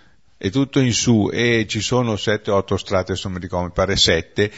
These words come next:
e ognuno di questi livelli è, eh, guardato, è sorvegliato da una, un angelo, una creatura celeste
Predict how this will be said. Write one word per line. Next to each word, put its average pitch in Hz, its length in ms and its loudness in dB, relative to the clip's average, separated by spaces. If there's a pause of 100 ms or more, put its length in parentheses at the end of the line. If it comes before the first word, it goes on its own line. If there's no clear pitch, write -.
(180)
e 110 100 -4
ognuno 139 440 0
di 110 100 -4
questi 120 360 -2
livelli 117 640 -2
è, 104 320 2
eh, 92 260 -2
guardato, 98 800 2
è 87 260 -2
sorvegliato 90 920 -4 (340)
da 87 400 0
una, 87 600 -6
un 87 200 -8
angelo, 90 420 -2
una 80 160 -2
creatura 90 640 -2
celeste 98 720 4